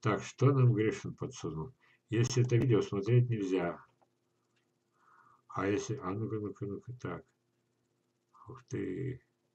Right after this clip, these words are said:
Куда это мы попали, ребят? А вот.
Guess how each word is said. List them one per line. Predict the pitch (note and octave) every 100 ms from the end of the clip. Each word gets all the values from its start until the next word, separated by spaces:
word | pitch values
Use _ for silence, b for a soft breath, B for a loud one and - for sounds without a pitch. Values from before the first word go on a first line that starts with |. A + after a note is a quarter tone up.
| _ _ _ _ _ _ _
Куда | F#2 G#2
это | G#2
мы | G2 F#2+
попали, | - - G2+ E2 E2
ребят? | D#2+ D#2 - - _ _
А | - F#2+
вот. | F#2 E2+